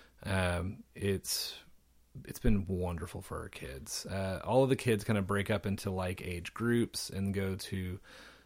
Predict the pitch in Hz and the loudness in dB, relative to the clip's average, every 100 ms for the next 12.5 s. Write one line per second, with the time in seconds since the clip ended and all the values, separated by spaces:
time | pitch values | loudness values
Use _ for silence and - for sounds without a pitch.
0 | - - 90 87 85 95 - - - - | -12 -4 -2 0 -2 -6 -12 -20 -20 -20
1 | - - 98 92 87 104 104 98 - 107 | -16 -4 -2 0 2 4 4 2 0 2
2 | 95 92 - 101 110 110 107 107 107 - | 2 -2 -4 2 6 6 6 6 4 0
3 | 98 - 110 104 - 104 101 98 95 92 | -4 2 4 4 4 4 4 2 0 0
4 | 98 110 127 117 110 104 98 92 104 123 | 0 2 2 4 6 6 4 0 0 4
5 | 143 143 113 104 92 - 98 123 120 98 | 6 8 6 4 -2 -4 2 2 4 2
6 | 92 95 - - 95 90 87 92 92 90 | 2 0 -2 -2 -2 -2 -2 -4 -4 -4
7 | - 107 - - - 101 90 87 85 98 | -8 -14 -18 -20 -14 -8 -6 -6 -8 -10
8 | - 104 80 - 87 - 90 85 85 82 | -10 -8 -6 -8 -10 -6 -6 -4 -6 -6
9 | - - - - - - - - - - | -8 -8 -10 -12 -20 -20 -20 -20 -18 -6
10 | 92 90 92 87 85 87 87 82 87 110 | -4 -2 -4 -4 -6 -4 -4 -4 -2 2
11 | 117 107 95 92 95 78 - - 82 85 | 4 4 2 -2 -4 -6 -8 -8 -6 -6
12 | 82 76 - - - | -8 -8 -12 -12 -14